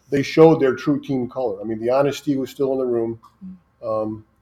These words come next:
last week after three long years. Uh, there was no, I don't think any, any anger towards anybody. It was all about, "Hey, this was a good experience. We had some bumps.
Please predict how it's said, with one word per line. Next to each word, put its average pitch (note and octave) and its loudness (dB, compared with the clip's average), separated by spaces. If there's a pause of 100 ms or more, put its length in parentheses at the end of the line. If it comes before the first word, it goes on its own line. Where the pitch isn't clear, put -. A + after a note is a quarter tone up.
last A#2 -4
week A#2 -4
after A#2 -4
three A#2+ -6
long A#2 0
years. A#2 -2 (120)
Uh, A2+ -2
there A#2+ -6
was A#2+ -6
no, C3 0 (520)
I D#3 4
don't D3 4
think C#3 0
any, B2+ -2
any A#2+ -4
anger C#3+ 2
towards D3+ 0
anybody. D3+ 2
It - 2
was B2 -4
all C#3 4
about, B2 0
"Hey, B2 0
this C3+ -14
was D#3+ -4
a C#3+ -6
good D3 -4
experience. D#3+ -2
We A#2 -8
had B2 -4
some A#2 -12
bumps. - -4